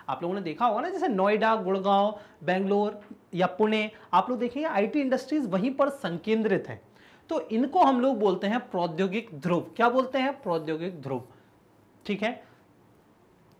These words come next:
और ऐसा नहीं है कि सिर्फ भारत में, पूरे विश्व में ये इंडस्ट्रीज किसी एक पर्टिकुलर जगह ही संरक्षित होती हैं, पर्टिकुलर जगह ही स्थित होती हैं। जैसे कि सैन फ्रांसिस्को के समीप जो सिलिकॉन वैली है, सिलिकॉन वैली का नाम आप,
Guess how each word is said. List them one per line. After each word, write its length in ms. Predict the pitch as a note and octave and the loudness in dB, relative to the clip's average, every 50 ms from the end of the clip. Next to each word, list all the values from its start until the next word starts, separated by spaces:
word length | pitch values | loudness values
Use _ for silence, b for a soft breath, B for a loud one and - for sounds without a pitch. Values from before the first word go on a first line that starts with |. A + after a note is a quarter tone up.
| _ _ - - - - | _ _ -20 -6 0 4
और 140 | A#3 C4 | 6 6
ऐसा 240 | C#4 B3+ A3 - D4 | 6 4 4 4 4
नहीं 160 | D4+ E4 E4 | 4 4 2
है 80 | E4+ E4+ | 2 0
कि 120 | E4+ E4+ | 0 -2
सिर्फ 200 | - - D#4 C#4 | -4 -4 -4 -4
भारत 360 | F3+ - - F3 G3 A3+ A3+ A3+ | -4 0 2 2 2 2 0 -2
में, 160 | E3+ C#3 B2 | -4 -6 -8
पूरे 380 | - - - D#4+ F4 G4+ G4+ F#4+ | -8 -4 2 4 6 6 6 6
विश्व 360 | E4+ D#4+ C4 - - D4 C#4 | 4 2 0 -2 -4 -4 -2
में 280 | C4 B3+ B3 B3 B3+ C4+ | -2 -2 -2 -2 -2 -2
ये 260 | B3+ G3 G3+ B3 A#3+ | -4 -4 -4 -6 -6
इंडस्ट्रीज 580 | G#3+ G3+ G3 G#3 G#3 G#3 - - A#3+ C4 B3+ | -6 -4 -2 -4 -4 -4 -4 -4 -4 -4 -4
किसी 300 | C4 - A3 G3+ - B3+ | -4 -6 -8 -6 -4 -6
एक 320 | B3 - F#3+ G#3+ A#3 A3 - | -4 -2 -2 -2 -2 -4 -4
पर्टिकुलर 520 | - D#3 D3+ - G3 F3+ - G3+ G#3 G#3+ F3+ | -6 -6 -4 -6 -6 -6 -4 -4 -4 -4 -6
जगह 280 | D#3 D#3 C#3+ D3+ D#3+ | -6 -6 -4 -2 -2
ही 200 | D#3+ C#3+ D#3+ G#3 | -4 -4 -6 -8
संरक्षित 600 | G3+ - - D#3 D3 C#3+ D3 C#3+ - - F#3+ - | -10 -12 -12 -10 -8 -6 -6 -8 -8 -8 -10 -8
होती 240 | D3+ D3+ D3 - E3 | -8 -10 -10 -8 -8
हैं, 100 | E3 F3+ | -6 -6
पर्टिकुलर 400 | - B2 - D3+ D3 D#3 D#3+ E3 | -6 -6 -6 -6 -8 -6 -6 -6
जगह 240 | D#3+ C#3+ C3+ B2+ C#3 | -6 -6 -6 -4 -4
ही 220 | D3 D#3 F#3 G#3+ B B B B B B | -4 -6 -6 -8 B B B B B B
स्थित 300 | A3+ - - D4+ D4 D4+ | -16 -8 -2 -2 -2 0
होती 220 | A3+ F3+ F3 - G3 | 0 -2 -4 -4 -6
हैं। 120 | A#3+ C4 | -6 -4
जैसे 220 | G#3 G3 G3 - | -6 -6 -6 -8
कि 100 | F#3+ G#3+ | -8 -10
सैन 220 | G#3 - G#3 G3+ G#3 | -8 -6 -4 -4 -4
फ्रांसिस्को 540 | G3+ G#3+ F#3+ F#3 F#3 - G3+ G3+ - A3+ G3+ | -2 -2 -2 -2 -4 -6 -10 -8 -8 -8 -8
के 100 | - G#3+ | -8 -6
समीप 400 | - G3 F#3 G3+ G#3 A3+ A3 B B B B B B B | -6 -4 -2 -2 -2 -4 -6 B B B B B B B
जो 100 | F3+ A#3 | -6 -6
सिलिकॉन 600 | - - - G#3 F#3 G#3+ G3+ - A#3 B3+ C4 C4 | -4 -2 -2 -2 -2 -2 -2 0 2 4 4 4
वैली 280 | A#3+ G3 F3+ D#3+ D#3+ D3+ | 4 4 4 4 2 -2
है, 160 | B2 A#2 - B B B B B - | -4 -6 -10 B B B B B -2
सिलिकॉन 340 | A#3 G3+ G#3 G3 B3+ C4+ C4+ | -2 0 2 4 4 4 4
वैली 220 | B3 A3+ A3 B3 | 4 2 2 0
का 100 | A#3 B3 | 0 0
नाम 140 | A#3 A#3 A#3 | 0 0 0
आप, 240 | A3+ G#3+ G#3+ A3 | 0 0 -2 -2